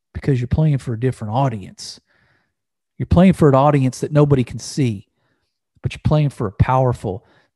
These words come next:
Jesus, a Holy Spirit of God that lives in you. You're playing for that because there's eternal reward, even if there's not here. And, and there will be here too, just so you know, as a caveat.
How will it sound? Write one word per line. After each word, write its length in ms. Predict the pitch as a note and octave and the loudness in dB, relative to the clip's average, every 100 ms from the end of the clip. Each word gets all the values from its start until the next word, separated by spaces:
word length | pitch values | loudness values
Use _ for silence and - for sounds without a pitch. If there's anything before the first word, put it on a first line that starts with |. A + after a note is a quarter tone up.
| _ | _
Jesus, 500 | - C#3 C3+ A#2+ - | 0 2 2 -2 -6
a 60 | G2+ | -6
Holy 300 | C#3+ C#3 B2 | -4 -2 -4
Spirit 320 | - C3+ G#2+ | -6 -8 -8
of 100 | G2+ | -10
God 320 | A2+ A#2+ A2+ - _ _ | -12 -10 -14 -18 _ _
that 100 | A#2+ | -4
lives 300 | B2+ B2 A2+ | 0 0 2
in 160 | B2+ B2 | 0 0
you. 100 | A2 | -4
You're 120 | A#2 | -6
playing 340 | - D3+ C#3+ | 0 0 0
for 180 | B2 A2 | -6 -12
that 440 | G#2 B2+ A#2 - - _ _ _ | -8 -6 -6 -8 -12 _ _ _
because 300 | - - B2+ | -8 -4 -4
there's 160 | B2+ B2+ | -4 -6
eternal 600 | - D#3 E3+ C#3 B2 - | 0 2 2 0 -2 -2
reward, 560 | A#2+ A#2+ C3 A#2+ A#2 - _ _ - | -2 2 2 2 0 -6 _ _ -4
even 240 | D3+ C#3 | -2 0
if 120 | B2+ | 0
there's 200 | - A#2+ | 0 -2
not 220 | C3 A2 G2+ | 0 -2 -2
here. 280 | B2 G#2 - | -4 -4 -2
And, 240 | C#3 F3 | 0 0
and 180 | F3 D3+ | 0 0
there 120 | C#3+ | 2
will 200 | C#3 C#3 | 2 2
be 160 | A#2+ G#2 | 2 -2
here 240 | A2 A2+ | -4 -6
too, 360 | G2 - A2+ - _ _ _ | -6 -6 -8 -8 _ _ _
just 260 | A#2 - _ | -6 -6 _
so 140 | - A#2 | -8 -4
you 140 | G#2+ | -4
know, 240 | G#2 F2 - _ _ _ | -4 -10 -14 _ _ _
as 160 | A#2+ | -2
a 60 | G#2 | 0
caveat. 560 | - A2 G#2+ A2 D#2+ | -2 -2 -2 -8 -10